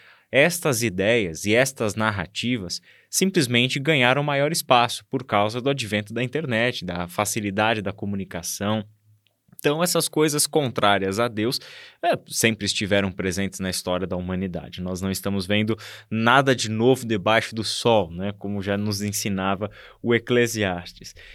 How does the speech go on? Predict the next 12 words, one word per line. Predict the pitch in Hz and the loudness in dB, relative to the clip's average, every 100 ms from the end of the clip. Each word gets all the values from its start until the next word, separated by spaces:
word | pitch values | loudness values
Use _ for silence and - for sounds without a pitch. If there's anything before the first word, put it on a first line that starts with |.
| - | -8
E | - | -6
quando | - 285 247 | 0 0 2
se | - | 0
trata | 196 113 104 101 98 | 2 4 4 2 -2
de | 98 127 | 2 2
amor, | 101 101 156 196 - - - | 2 0 2 2 0 -10 -4
nós | 269 294 | -2 0
temos | - 120 123 139 | 4 2 2 0
aí | 196 123 190 | 0 0 -2
exatamente | 185 117 135 - 117 104 131 160 | -4 -2 -4 -6 -8 -8 -4 -4
a | |
corrupção | 165 - 240 254 254 - 139 | -2 0 2 2 2 4 4